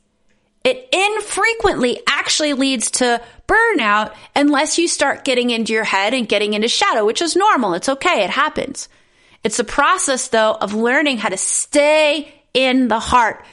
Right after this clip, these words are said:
stay in the full-hearted energy, creating from that energy, and you will feel energized, energized, energized with energy deposits. So your light, your lighthouse light can just continue to shine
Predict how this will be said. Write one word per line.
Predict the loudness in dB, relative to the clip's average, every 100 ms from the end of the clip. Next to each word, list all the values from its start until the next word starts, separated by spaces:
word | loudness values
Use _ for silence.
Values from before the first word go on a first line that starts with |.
| _
stay | -6 -2 0 0 0 -2 -4
in | -2 2 2
the | 0
full-hearted | 0 0 2 0 0 -2 -2
energy, | 0 0 -2 -4
creating | -8 -4 0 2 2 -2
from | -2 0
that | 0 0
energy, | 0 -2 -2 -4 -4 -6 -16 -10 -2
and | 0 2
you | 0 0
will | 0 -2
feel | -2 -2 2 0 -2 -8 _ _ _
energized, | -2 0 2 0 0 0 0 -2 -6 -10 -4
energized, | -2 2 2 2 0 -2 -2 -4 -2
energized | 0 2 0 0 -2 -2 -6 -10
with | -10 -2
energy | 0 2 0 -2 -4
deposits. | -6 -4 0 2 2 0 -2 -2 -8 -12 -18 _ -18
So | -4 0 0 -2 -4
your | 0 2 0
light, | 0 2 2 2 0 -4 -16 _ -4
your | -2 0
lighthouse | 2 0 0 -2 0 0 0
light | 2 2 -2
can | -2 -2 -2
just | -4 -2 -2 -4
continue | -4 -4 -2 -4 -2 0 0
to | 0
shine | 0 0 0 -2